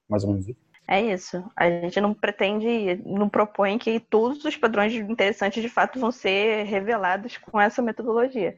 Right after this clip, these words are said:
Speaker 2: Mas a gente consegue mostrar ou evidenciar, pelo menos com os dados, de que esses padrões, eles, alguma coisa de interessante eles mostram. De forma nenhuma vai extinguir todas as possibilidades,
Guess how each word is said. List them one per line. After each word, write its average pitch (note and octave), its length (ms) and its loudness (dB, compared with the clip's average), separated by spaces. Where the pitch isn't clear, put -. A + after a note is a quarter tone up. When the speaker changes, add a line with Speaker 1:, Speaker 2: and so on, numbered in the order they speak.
Speaker 2:
Mas F3 180 2
a F3 60 2
gente F#3 260 -2
consegue F3+ 580 2
mostrar F3 680 0
ou F#3 80 2
evidenciar, F3 600 -2
pelo F3+ 180 -2
menos E3 300 -2
com F3+ 120 -4
os F3+ 60 -8
dados, E3 380 0
de G#3 140 -2
que G3 180 -2
esses F#3+ 320 -2
padrões, F#3 400 0
eles, G3+ 220 0
alguma F3+ 340 0
coisa G#3 380 -2
de A#3+ 120 -2
interessante G3+ 600 0
eles G3+ 180 0
mostram. F3 600 0
De - 80 -18
forma F#3+ 300 2
nenhuma A3 460 0
vai F#3 120 4
extinguir G#3 520 0
todas G#3+ 220 -2
as G#3+ 140 0
possibilidades, G3+ 1040 0